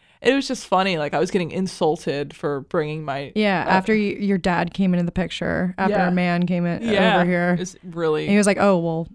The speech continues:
Speaker 2: shit, okay."
Speaker 1: Yeah, so let me just turn on you now.
Speaker 2: Yeah.
Speaker 1: But they're,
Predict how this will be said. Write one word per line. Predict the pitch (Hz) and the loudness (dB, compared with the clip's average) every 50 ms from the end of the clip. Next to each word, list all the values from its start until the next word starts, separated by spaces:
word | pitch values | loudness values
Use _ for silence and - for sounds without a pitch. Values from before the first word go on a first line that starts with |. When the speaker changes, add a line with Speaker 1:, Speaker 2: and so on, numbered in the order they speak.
| _ _ - | _ _ -18
Speaker 2:
shit, | - - - 190 170 165 - - | -12 -4 -2 -2 -2 0 -2 -4
okay." | - 175 175 - 185 - - - 190 180 | -4 -4 -4 -4 -4 -4 0 2 4 4
Speaker 1:
Yeah, | 190 170 165 | 4 2 0
so | - - 180 | -2 -4 -6
let | 180 170 | -4 -4
me | 165 | -4
just | 156 - - | -6 -6 -6
turn | - 151 147 139 | -6 -6 -6 -4
on | 131 127 131 | -6 -8 -10
you | 120 104 | -12 -12
now. | 104 101 - 208 | -10 -6 -2 0
Speaker 2:
Yeah. | 202 196 190 - - - 196 185 | 0 2 2 0 -2 -4 -4 -6
Speaker 1:
But | - - - | -6 -8 -10
they're, | - 190 - | -12 -14 -14